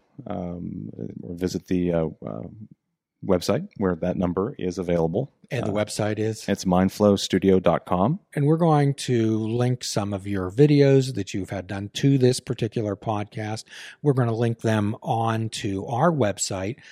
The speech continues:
Speaker 2: so people can get an idea. It's always nice to get an idea before you go to a place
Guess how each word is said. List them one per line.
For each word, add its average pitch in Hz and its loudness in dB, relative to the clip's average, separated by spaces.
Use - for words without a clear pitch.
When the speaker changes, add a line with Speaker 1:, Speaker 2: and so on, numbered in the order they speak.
Speaker 2:
so 101 -4
people 107 -6
can 98 -8
get 120 -2
an 107 -6
idea. 104 0
It's - -8
always 254 2
nice 202 0
to 170 -8
get 160 2
an 147 4
idea 127 0
before 127 -2
you 101 2
go 92 -4
to - -10
a 101 -12
place - -16